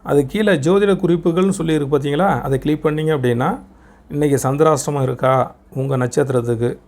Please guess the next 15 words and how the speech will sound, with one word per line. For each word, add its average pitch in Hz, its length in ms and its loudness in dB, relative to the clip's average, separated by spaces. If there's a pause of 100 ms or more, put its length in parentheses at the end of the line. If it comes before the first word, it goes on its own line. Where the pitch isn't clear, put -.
உங்க 135 160 -2
ஜென்ம 135 320 0
நட்சத்திர 143 420 0
நாள் 127 220 0
என்னன்னு 131 340 -2
தெரிஞ்சுக்கலாம், 123 520 -2 (380)
சூரிய 175 520 4
உதயம் 135 260 0
தெரிஞ்சுக்கலாம், 117 640 -2 (140)
கரண 151 360 2
பலனை 139 280 0
தெரிஞ்சுக்கலாம், 120 680 0 (440)
நாம 156 380 2
யோகத்தை 151 380 2
தெரிஞ்சுக்கலாம். 123 640 -2